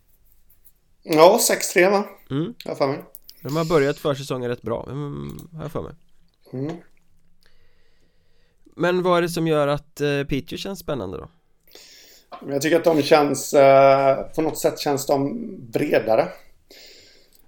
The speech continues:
Speaker 1: än i fjol. De, de har haft några, några säsonger där det kanske har pekat lite neråt och bakom firma Isaksson och, eh,
Speaker 2: Högberg.
Speaker 1: Högberg, ja. Så kanske det har funnits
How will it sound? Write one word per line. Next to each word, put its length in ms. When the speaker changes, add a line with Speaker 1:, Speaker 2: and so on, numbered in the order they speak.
Speaker 1:
än 220
i 220
fjol. 600
De, 180
de 120
har 80
haft 260
några, 840
några 440
säsonger 500
där 240
det 280
kanske 280
har 80
pekat 380
lite 180
neråt 500
och 360
bakom 720
firma 520
Isaksson 760
och, 500
eh, 320
Speaker 2:
Högberg. 720
Speaker 1:
Högberg, 340
ja. 260
Så 160
kanske 280
det 80
har 60
funnits 600